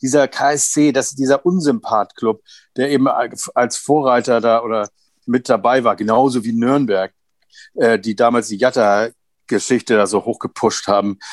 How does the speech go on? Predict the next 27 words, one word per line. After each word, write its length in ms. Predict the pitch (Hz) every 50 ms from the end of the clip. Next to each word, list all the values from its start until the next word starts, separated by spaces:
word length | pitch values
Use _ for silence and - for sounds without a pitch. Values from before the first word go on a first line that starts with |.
| - - - _ - 143 160
Äh, 680 | 151 151 143 135 127 123 123 123 117 113 120 117 113
äh, 0 |
äh, 500 | 110 110 110 - 120 113 117 117 110 104
Karma, 480 | - - - 113 120 127 123 113 101 107
ne? 320 | 123 147 170 180 165 120
Und 160 | 117 123 113
so 100 | 107 120
weiter 260 | 104 113 113 107 110 107
haben 120 | 107 104
wir 100 | 104 104
damals 240 | 101 113 107 104 104
gesagt. 220 | 120 110 113 123
Und 180 | 147 185 208 190
wir 80 | 196
haben 120 | 170 175 180
auch 140 | 160 - -
immer 140 | - 180
gewonnen 380 | 175 165 147 160 165 160 139 113
oder 260 | 107 110 113 113 -
immer 160 | - 131 123
gut 220 | 110 123 156 160 -
gespielt. 540 | - 139 - - - - 107 107 127 143 - _ _ _ - - _ _ _
Ähm, 460 | - 127 113 120 117 113 113 113 - _ _ _ _ - -
äh, 280 | 107 107 104 104 101
da 140 | 92 - 110
bin 160 | 113 117 127
ich 200 | 117 107 - -